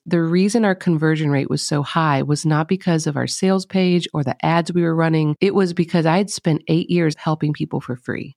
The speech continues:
And that built up a level of trust. And that level of trust has not diminished over the last fourteen years. It's only grown because instead of just charging, charging, charging, we are creating just as much as we're charging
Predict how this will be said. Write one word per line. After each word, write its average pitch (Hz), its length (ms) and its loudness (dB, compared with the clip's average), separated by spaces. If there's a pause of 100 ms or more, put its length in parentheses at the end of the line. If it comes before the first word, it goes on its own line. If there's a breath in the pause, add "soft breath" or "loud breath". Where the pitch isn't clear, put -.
And 151 540 2
that 165 220 0
built 165 220 0
up 151 120 0
a 160 60 -2
level 147 320 -2
of 127 100 -6
trust. 147 400 -2
And 156 140 0
that 160 160 0
level 208 260 0
of 147 80 -2
trust 160 400 -2
has 156 220 -4
not 156 240 0
diminished 139 560 0
over 151 200 -2
the 143 140 -2
last 143 320 -4
fourteen 151 380 -2
years. 147 220 0
It's 151 160 -6
only 156 220 0
grown 151 600 0
because 175 260 -2
instead 170 340 0
of 151 120 -4
just 156 260 -2
charging, 160 420 0
charging, 147 380 -2
charging, 175 480 -2
we 165 200 0
are 143 80 -2
creating 147 760 0
just 170 380 0
as 151 120 0
much 143 200 0
as 143 100 -6
we're 143 120 -4
charging - 500 -12